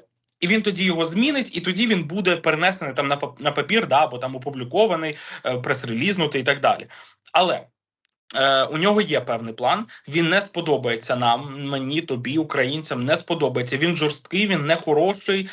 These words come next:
він такий трішки навіть цин-, ну, не трішки, а цинічний.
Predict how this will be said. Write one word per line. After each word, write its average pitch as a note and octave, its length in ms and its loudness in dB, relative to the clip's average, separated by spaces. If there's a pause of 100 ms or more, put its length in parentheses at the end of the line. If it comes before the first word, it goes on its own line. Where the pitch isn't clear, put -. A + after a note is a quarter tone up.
(220)
він F3 580 0
такий E3+ 560 0
трішки D#3+ 680 0 (140)
навіть C#3+ 500 0
цин-, E3+ 420 -6
ну, D#3+ 180 -4
не B2 180 -2
трішки, F#3 420 0
а A#2+ 60 2
цинічний. B2 760 -4